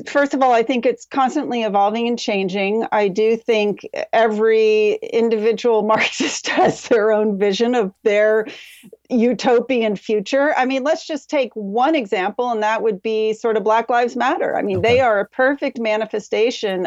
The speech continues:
Speaker 1: of this cultural Marxism, and they've told us what they want. They want the fa-, traditional family destroyed. They want children brought up in community. Uh, they want basically a reverse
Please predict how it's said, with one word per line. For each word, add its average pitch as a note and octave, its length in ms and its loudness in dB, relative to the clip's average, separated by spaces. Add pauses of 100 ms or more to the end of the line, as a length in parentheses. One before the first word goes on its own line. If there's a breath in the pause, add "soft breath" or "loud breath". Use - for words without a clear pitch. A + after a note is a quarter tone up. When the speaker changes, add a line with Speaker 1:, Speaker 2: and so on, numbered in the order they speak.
Speaker 1:
of G#3 300 2
this F#3 320 -4
cultural G#3 420 -2
Marxism, G#3+ 640 0
and A#3+ 100 0
they've C4 140 -2
told F4+ 240 2
us B3 180 -2
what F3+ 180 -2
they E3 120 0
want. D#3+ 340 -2 (220 loud breath)
They F#3+ 140 2
want A3 260 2
the G#3+ 80 -2
fa-, - 340 -2
traditional B3+ 540 0
family A3 460 -2
destroyed. F3 720 -2 (260 loud breath)
They G#3 100 2
want A3 300 2
children B3+ 500 0
brought G#3+ 300 4
up G3+ 160 0
in G3+ 140 0
community. G3 760 0 (440 loud breath)
Uh, G#3+ 340 4
they A#3 240 2
want A#3 440 0
basically A3 840 0
a G#3+ 80 0
reverse G#3 1040 0